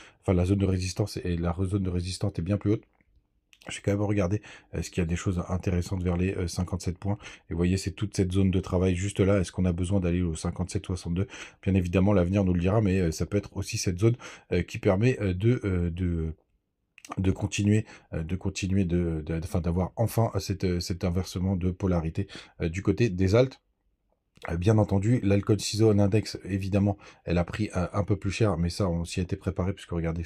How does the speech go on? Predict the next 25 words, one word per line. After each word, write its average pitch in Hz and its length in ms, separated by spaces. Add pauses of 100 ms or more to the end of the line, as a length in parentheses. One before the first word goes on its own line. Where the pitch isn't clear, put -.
on 85 100
a 76 40
un - 140
joli, 104 360
euh, 82 80 (400)
un 87 80
joli 113 240
crash - 320
ici, 107 320
euh, 80 80
qui - 160
nous 98 80
permet 95 280
d'avoir 87 280
une 82 140
jolie 117 380
figure, 104 340
hein, 85 40
vous 85 100
voyez, 90 300
juste 87 220
ici, 95 220
qui - 100
fait - 160
une, 85 100